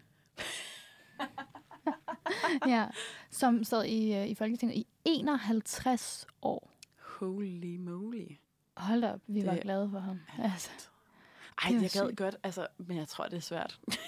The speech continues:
Speaker 1: <laughs>
Speaker 2: Ja.
Speaker 1: at sidde i Folketinget.
Speaker 2: Men det, jeg synes, det var, jeg synes faktisk, det var imponerende. Jeg havde virkelig ikke forestillet mig, at det var så længe. Der var
Speaker 1: Ej,
Speaker 2: også,
Speaker 1: det var
Speaker 2: okay,
Speaker 1: lang
Speaker 2: der,
Speaker 1: tid.
Speaker 2: der, der er flere imellem, der næste er lige ved at nævne.
Speaker 1: Okay.
Speaker 2: Øh, men de er ikke så kendte igen. Men
Speaker 1: Mm.
Speaker 2: en, en sand, en sand kendis, var jeg lige ved at sige.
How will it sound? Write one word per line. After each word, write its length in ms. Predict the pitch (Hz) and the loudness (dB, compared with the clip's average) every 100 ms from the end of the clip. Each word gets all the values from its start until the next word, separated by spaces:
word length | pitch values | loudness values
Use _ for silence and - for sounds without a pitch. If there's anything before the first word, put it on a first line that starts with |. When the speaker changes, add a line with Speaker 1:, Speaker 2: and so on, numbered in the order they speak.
| - | -2
Speaker 1:
<laughs> 460 | 330 - 320 - 311 | -2 0 -2 -2 0
Speaker 2:
Ja. 140 | 262 - 202 - - - - - | 2 0 -4 -10 -10 -10 -12 -6
Speaker 1:
at 120 | 226 | -6
sidde 600 | - 214 202 202 196 196 196 | -2 0 2 0 0 -2 -4
i 40 | |
Folketinget. 600 | 202 196 208 220 220 196 | -4 -6 -6 -10 -10 2
Speaker 2:
Men 140 | 240 233 | 4 6
det, 140 | 233 - | 4 0
jeg 80 | 220 | -2
synes, 100 | - | 0
det 80 | 233 | 2
var, 60 | 226 | 2
jeg 140 | 233 | 4
synes 180 | 269 - | 2 4
faktisk, 220 | 240 220 | 4 4
det 60 | - | 4
var 40 | |
imponerende. 280 | 208 247 226 | 6 6 6
Jeg 80 | 208 | 6
havde 160 | 214 | 6
virkelig 180 | 240 254 | 6 4
ikke 100 | 233 | 0
forestillet 220 | 226 220 | 0 2
mig, 60 | 214 | 0
at 40 | |
det 40 | 208 | 0
var 60 | |
så 120 | 208 | -2
længe. 300 | 214 220 262 - - - | 0 2 2 -2 -10 2
Der 60 | 233 | 6
var 60 | |
Speaker 1:
Ej, 60 | 226 | 8
Speaker 2:
også, 140 | 226 | 6
Speaker 1:
det 20 | - | 2
var 60 | 226 | 2
Speaker 2:
okay, 60 | 214 | 4
Speaker 1:
lang 200 | 220 202 | 2 4
Speaker 2:
der, 60 | |
Speaker 1:
tid. 80 | 226 | 2
Speaker 2:
der, 40 | - | 2
der 60 | 233 | -2
er 40 | |
flere 300 | 208 262 269 | 0 2 4
imellem, 260 | 247 233 202 | 6 6 4
der 80 | 208 | 4
næste 300 | 220 - - | 4 2 0
er 40 | |
lige 120 | 202 | 2
ved 80 | 202 | 2
at 40 | |
nævne. 340 | 196 208 226 262 - | 2 4 4 4 0
Speaker 1:
Okay. 240 | 175 - 156 | -8 -6 0
Speaker 2:
Øh, 200 | 233 233 - - | 2 2 2 4
men 220 | 240 214 - | 4 4 0
de 100 | 262 | 0
er 40 | 247 | 0
ikke 180 | 220 | 0
så 240 | - 240 202 - _ _ | 2 4 2 -2 _ _
kendte 260 | - 240 202 | 4 6 4
igen. 260 | - 190 | 0 0
Men 100 | 220 190 | 2 0
Speaker 1:
Mm. 360 | 180 165 160 - | 0 -4 -8 -2
Speaker 2:
en, 180 | 240 240 | 2 6
en 140 | 254 | 6
sand, 360 | 220 277 262 208 - | 4 4 2 0 2
en 140 | 226 | 4
sand 220 | - 226 | 4 2
kendis, 520 | - - 254 285 - - | 2 2 2 2 -2 0
var 60 | |
jeg 80 | 214 | 0
lige 80 | 208 | 2
ved 80 | 214 | 2
at 60 | |
sige. 300 | 220 269 247 | 4 4 4